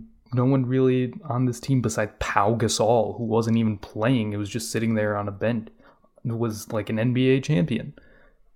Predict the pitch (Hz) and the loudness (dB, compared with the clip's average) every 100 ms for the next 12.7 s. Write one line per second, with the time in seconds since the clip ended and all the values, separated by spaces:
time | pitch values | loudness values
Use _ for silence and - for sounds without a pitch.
0 | - 127 131 147 160 127 135 135 135 139 | -10 -2 2 2 0 0 0 2 2 2
1 | 127 123 120 113 120 113 113 107 104 98 | 2 2 2 0 0 0 0 0 -2 -2
2 | 107 110 - 104 - 110 104 107 104 101 | -4 -4 -4 -8 -6 -4 -4 -2 -4 -4
3 | 107 - 110 104 104 98 - _ _ _ | -10 -10 -8 -6 -6 -10 -14 _ _ _
4 | _ 101 95 92 92 98 135 - - 123 | _ -6 -4 -4 -4 -10 -14 -12 2 4
5 | 113 107 107 101 117 117 113 120 - - | 4 4 2 -2 -4 -6 -4 -6 -6 -6
6 | 127 127 139 143 139 107 117 160 143 101 | -4 0 2 2 2 0 0 2 2 0
7 | 101 117 123 113 107 113 117 113 - - | -2 0 2 0 0 0 0 -2 -4 -14
8 | _ _ _ _ - 139 170 156 156 143 | _ _ _ _ -4 0 2 2 2 4
9 | 135 131 127 - 120 117 117 113 - _ | 2 2 0 0 0 2 0 -4 -10 _
10 | _ - 110 127 - - _ _ _ _ | _ -8 -6 -6 -12 -20 _ _ _ _
11 | _ - 117 - 151 147 160 165 - _ | _ -6 -6 -2 0 2 0 -2 -4 _
12 | _ _ _ _ - 110 | _ _ _ _ -10 -6